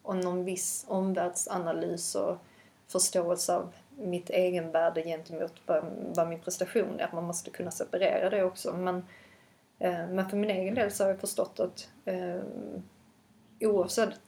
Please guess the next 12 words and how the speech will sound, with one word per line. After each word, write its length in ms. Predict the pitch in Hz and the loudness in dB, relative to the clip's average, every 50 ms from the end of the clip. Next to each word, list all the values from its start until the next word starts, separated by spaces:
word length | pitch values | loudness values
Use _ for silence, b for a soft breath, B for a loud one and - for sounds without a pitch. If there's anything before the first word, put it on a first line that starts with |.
| _ _ | _ _
oavsett 360 | - 214 202 190 190 - - 202 | 0 0 0 0 -2 -2 -2 -2
om 80 | 202 | -2
jag 100 | 202 196 | -2 -2
ska 340 | 196 - - - 196 196 - 277 - - - - - - _ _ _ _ - | -4 0 2 4 4 4 2 0 -4 -12 -16 -20 -20 -20 _ _ _ _ -8
prestera 500 | - - - - - 190 170 170 170 170 | -6 -4 -2 2 2 4 4 4 4 2
klockan 320 | - - - - 185 185 | -2 -4 -4 -4 -2 -2
sex 320 | 185 - 220 - - - | -2 -2 -2 -4 -4 -6
på 60 | - 190 | -6 -2
kvällen 280 | - - 196 185 180 | -2 0 0 0 -2
så 120 | 180 - 190 | -2 0 0
är 100 | 190 185 | 0 0
det, 260 | 202 196 190 190 | 0 0 -2 -4